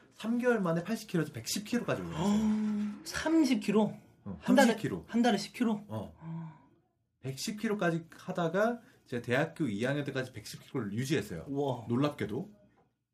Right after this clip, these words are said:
Speaker 1: 돈도 없는 상태에서 그걸 유지, 유지를 시켰어요.
Speaker 2: 대박하다, 진짜. 술, 술.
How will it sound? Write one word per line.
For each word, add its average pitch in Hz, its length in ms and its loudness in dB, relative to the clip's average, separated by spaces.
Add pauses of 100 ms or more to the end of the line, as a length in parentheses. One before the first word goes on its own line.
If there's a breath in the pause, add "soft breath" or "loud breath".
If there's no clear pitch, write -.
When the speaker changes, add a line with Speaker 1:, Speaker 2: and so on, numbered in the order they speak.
(300)
Speaker 1:
돈도 160 200 6
없는 139 140 2
상태에서 139 300 -4
그걸 110 180 -8
유지, 113 320 -6
유지를 127 260 -2
시켰어요. - 400 0
Speaker 2:
대박하다, 156 540 0
진짜. 101 240 -14
술, 254 280 2
술. 165 340 0